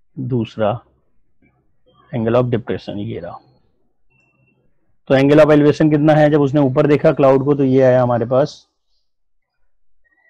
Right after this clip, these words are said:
थर्टी degree, और जब depression में देखा तो ये angle आ गया हमारा सिक्सटी degree, और ये height हमें given है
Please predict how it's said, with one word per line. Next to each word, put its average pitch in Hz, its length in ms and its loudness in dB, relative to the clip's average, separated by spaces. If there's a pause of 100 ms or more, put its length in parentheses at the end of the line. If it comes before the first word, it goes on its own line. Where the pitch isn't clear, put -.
(400)
थर्टी 139 260 0
degree, 143 300 -2 (1900)
और 135 120 -4
जब 120 160 -2
depression 139 440 -2
में 165 140 2
देखा 120 280 0
तो 123 100 -6
ये 117 180 -2
angle 113 280 -4
आ 101 140 0
गया 104 180 -6
हमारा 113 340 -6 (360)
सिक्सटी - 540 -10
degree, 92 280 -14 (920)
और 135 160 -4
ये 156 240 4
height 127 280 4
हमें 120 260 -2
given 123 320 0
है 117 140 -6